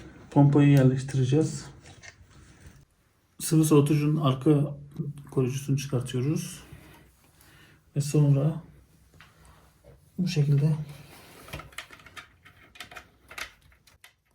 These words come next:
arkadaki yerine yerleştiriyoruz.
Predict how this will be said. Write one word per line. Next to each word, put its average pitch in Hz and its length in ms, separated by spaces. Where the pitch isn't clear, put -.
arkadaki 147 440
yerine 139 160
yerleştiriyoruz. - 760